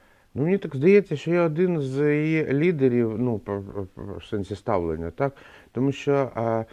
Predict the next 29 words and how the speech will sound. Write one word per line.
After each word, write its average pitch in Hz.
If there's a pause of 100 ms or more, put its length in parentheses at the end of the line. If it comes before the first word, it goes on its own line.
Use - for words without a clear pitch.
(240)
<clears throat> 127
у 131
мене 131
там 117
декілька, 101
е, 92
таких 87
є 101
причин. 92 (240)
По-перше, 139
мені 139
дуже, 135
е, 123
взагалі, 120
е, 110
близька 120
ідея 120
філософської 120
поезії, 123
так? 143 (400)
І 117
більш 123
того, 107
мені 110
дуже 117
близька 113
там 110
думка 107
Хайдегера 101